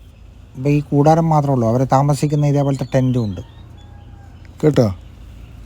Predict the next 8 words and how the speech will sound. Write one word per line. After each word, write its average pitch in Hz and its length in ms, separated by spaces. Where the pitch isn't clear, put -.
അത് 143 160
മാത്രമേ 127 360
ഉള്ളൂ, 92 140
ഈ 156 140
ടെൻറ്റിലാണ് 170 500
അവർ 151 140
താമസിക്കുന്നത്. 120 640
അതിമനോഹരമായിട്ടുള്ള 151 1200